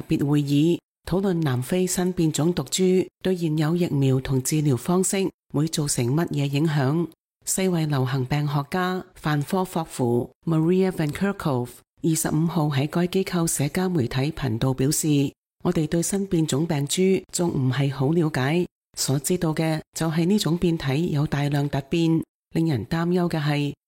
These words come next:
當有好多突變嘅時候，佢可能會影響感染同傳播能力，亦會令免疫細胞更加難攻擊病原體。」呢種變異株嘅感染首例喺十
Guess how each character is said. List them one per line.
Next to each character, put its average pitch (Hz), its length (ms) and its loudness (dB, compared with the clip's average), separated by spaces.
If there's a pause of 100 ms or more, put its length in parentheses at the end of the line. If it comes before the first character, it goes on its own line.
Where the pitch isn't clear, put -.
(140)
當 214 120 2
有 185 160 2
好 151 160 -2
多 175 200 0
突 143 120 -4 (120)
變 160 180 2
嘅 160 60 2
時 123 240 0
候， 143 340 0 (240)
佢 170 160 -2
可 160 160 0
能 156 220 -2
會 135 100 2
影 151 180 0
響 151 260 -2
感 139 200 -2
染 160 300 2
同 139 200 0
傳 123 260 -2
播 165 180 -2
能 147 240 0
力， 160 180 0 (360)
亦 160 100 0
會 165 180 2
令 160 220 2
免 147 200 2
疫 160 100 2
細 156 260 -2
胞 180 280 -2
更 160 220 -4
加 180 140 -2
難 135 280 -2
攻 165 200 0
擊 170 180 -2
病 139 220 -2
原 117 180 0
體。」 135 420 0 (420)
呢 196 100 2
種 165 200 0
變 175 200 2
異 156 180 4
株 - 180 -2
嘅 160 240 0
感 143 220 0
染 170 180 2
首 151 260 -2
例 147 360 0 (180)
喺 156 120 2
十 - 120 -2